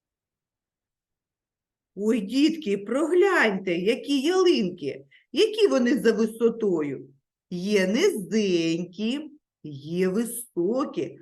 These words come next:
а є найвища ялинка. Як допомогти білченяті знайти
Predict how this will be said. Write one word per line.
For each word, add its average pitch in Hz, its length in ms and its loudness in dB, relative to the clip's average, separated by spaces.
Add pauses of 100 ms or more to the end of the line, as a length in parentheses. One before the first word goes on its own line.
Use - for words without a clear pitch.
(260)
а 151 140 -14
є 175 300 -2
найвища 220 960 0
ялинка. 202 960 -2 (1300)
Як 269 360 2
допомогти 277 800 2
білченяті 208 1500 0
знайти 208 1040 0